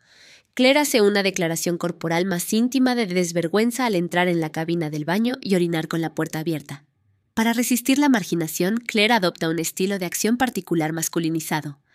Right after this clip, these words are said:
es decir, orinar como símbolo de su fuerza de carácter. Hast, dos mil dieciocho. Por otra parte, la masculinización se acompaña de cierta militarización en la imagen hacia el final de la serie, cuando Claire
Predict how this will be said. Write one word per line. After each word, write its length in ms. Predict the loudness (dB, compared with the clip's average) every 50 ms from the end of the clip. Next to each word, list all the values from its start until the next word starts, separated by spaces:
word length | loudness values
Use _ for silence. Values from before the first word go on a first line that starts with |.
| _ _ _ _ _ _ 0
es 160 | 0 0 2
decir, 440 | 0 -4 -2 -4 -6 -6 -6 -10 _ _ _ -20 -20 -20 _ _ 2
orinar 400 | 4 4 4 4 4 2 2 4
como 220 | 2 4 4 2
símbolo 500 | 0 0 0 2 2 2 2 2 2 2
de 100 | 0 0
su 140 | -2 -2 -4
fuerza 360 | 2 2 2 2 2 -2 -4
de 120 | -4 -4
carácter. 540 | -2 -2 -2 -2 -4 -6 -10 -16 -16 -16 -18 _ _ _ _ _ _ _ _ -20 -20 -8 0
Hast, 400 | 2 2 2 2 -2 -6 -8 -14 -18 _
dos 220 | -6 -6 -2 0
mil 180 | 2 2 2 2
dieciocho. 580 | 0 0 2 2 0 0 0 -4 -10 -10 -14 _ _ _ _ _ _ _ -20 -20 -20 -20 _ _ _
Por 140 | 2 4 4
otra 260 | 4 4 2 0 4
parte, 420 | 4 2 4 2 -2 -4 -4 -6 -2
la 160 | 2 4 4
masculinización 880 | 4 4 2 2 2 2 2 4 4 4 4 2 0 0 0 0 0 0
se 100 | 0 -2
acompaña 560 | -2 2 2 0 2 2 2 2 2 2 0 0
de 80 | 0
cierta 420 | -2 -2 2 2 2 2 2 -2 0
militarización 840 | 0 0 -2 0 -2 0 -2 -2 -4 -6 -8 -4 0 0 2 2
en 100 | 2 2
la 60 | 2 2
imagen 500 | 0 2 0 0 -2 0 0 0 0 0
hacia 220 | 0 0 0 0
el 80 | 0 0
final 320 | -2 -2 0 0 0 2
de 80 | 0 -2
la 100 | -2 -2
serie, 440 | -2 0 -2 -2 -2 -4 -12 -16 _ _ _ _ _ -20 -20 -20 _ _
cuando 340 | 2 2 4 4 2 0 0
Claire 420 | 0 2 2 2 2 0 -4 -12